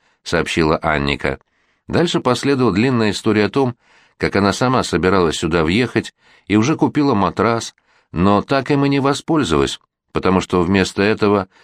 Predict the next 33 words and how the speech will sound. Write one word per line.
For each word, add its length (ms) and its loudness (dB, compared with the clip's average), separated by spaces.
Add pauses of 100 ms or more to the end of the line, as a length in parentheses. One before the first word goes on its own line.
(100)
съехалась 580 0
со 80 -2
своим 300 0
другом 380 0 (160)
Клементом. 720 0 (800)
И 80 0
он 300 0
не 160 0
бойфренд, 680 0
а 140 -2
просто 380 -2
друг. 400 2 (240)
Господи, 400 0
что 180 -2
же 140 0
она 200 2
за 140 0
дура? 340 0 (220)
Зачем 400 0
она 180 0
это 160 -4
сказала? 680 0 (380)
В 120 0
общем, 260 0
если 260 0
Вильяму 360 0
понравится 520 0
квартира, 520 -2 (360)
матрас 460 2
он 80 2
может 260 -2
получить 340 0
бесплатно. 680 -2